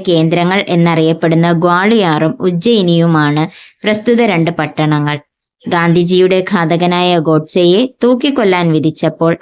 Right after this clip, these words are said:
അതിനെ എതിർത്തവരും ഇന്നും ഗോഡ്സെയുടെ ചരമദിനം ആ-, ആചരിക്കുന്നവരും ആർഷഭാരത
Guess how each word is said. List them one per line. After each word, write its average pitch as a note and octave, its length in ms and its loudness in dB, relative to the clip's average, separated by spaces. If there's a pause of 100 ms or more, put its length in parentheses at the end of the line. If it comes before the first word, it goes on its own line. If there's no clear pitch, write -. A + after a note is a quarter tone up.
അതിനെ E3+ 260 0 (100)
എതിർത്തവരും E3+ 640 -2 (500)
ഇന്നും C4 260 4 (120)
ഗോഡ്സെയുടെ G3 720 0
ചരമദിനം E3+ 580 0 (200)
ആ-, E3+ 180 0 (220)
ആചരിക്കുന്നവരും F3 840 0 (420)
ആർഷഭാരത G#3+ 760 0